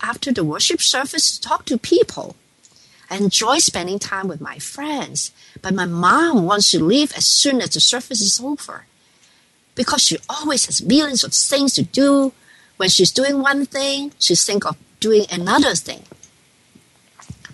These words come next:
Her friend, Doctor Rita, was sitting across from her listening to her complaints. "Don't you wish your mom would be more focused on here and now,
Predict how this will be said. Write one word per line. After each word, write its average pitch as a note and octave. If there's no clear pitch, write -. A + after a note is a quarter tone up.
Her G#3
friend, C4
Doctor A#3
Rita, C4
was G#3
sitting B3+
across -
from C#4+
her F#3
listening G#3+
to A#3
her B3
complaints. C4
"Don't B3
you C3+
wish E3+
your D#3+
mom G#3+
would F#3
be B2
more G#3+
focused A#3+
on C#3+
here A3+
and D3
now, E3+